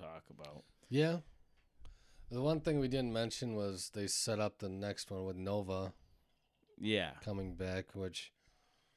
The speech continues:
Speaker 2: has she been in all of 'em? I know she was, like, kind of in love with him in the first one.
Speaker 1: Nova is his niece.
Speaker 2: No, that's, uh,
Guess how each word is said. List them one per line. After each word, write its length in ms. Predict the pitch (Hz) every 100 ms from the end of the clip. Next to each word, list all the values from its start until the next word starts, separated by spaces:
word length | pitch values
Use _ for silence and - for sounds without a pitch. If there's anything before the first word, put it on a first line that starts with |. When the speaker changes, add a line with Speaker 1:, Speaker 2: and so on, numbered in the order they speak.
| _ _ _ _ _ _ _ -
Speaker 2:
has 80 | 98
she 160 | 175
been 200 | 185 190
in 100 | 175
all 280 | 98 104 147
of 100 | 160
'em? 280 | 175 185 175 - - _ _ - -
I 80 | 113
know 180 | 127 135
she 200 | - 143
was, 180 | 139 127
like, 200 | 120 107
kind 200 | 127 120
of 100 | 110
in 100 | 107
love 260 | 104 113 117
with 160 | 110
him 160 | 107 104
in 80 | 98
the 80 | 90
first 420 | 110 110 - -
one. 360 | 95 92 98 - _ _ _ _ _ _ _ _ _ _ _ _ _ _ - _ _ _ -
Speaker 1:
Nova 520 | 113 127 151 170 160
is 840 | 127 101 117 113 113 - - - - - _ _ _ _ _ _ _
his 360 | 117 110 104 - - _ _ -
niece. 760 | 87 127 127 73 - - - - -
Speaker 2:
No, 340 | 131 127 107
that's, 340 | 120 - -
uh, 160 | -